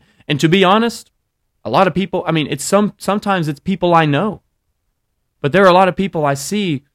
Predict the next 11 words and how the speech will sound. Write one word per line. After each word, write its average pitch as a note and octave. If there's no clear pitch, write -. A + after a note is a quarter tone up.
who D3
claim F3
to D#3
be C#3+
Christians, G#3+
but C#3+
they C3
don't C#3
live E3
that -
way. G#2+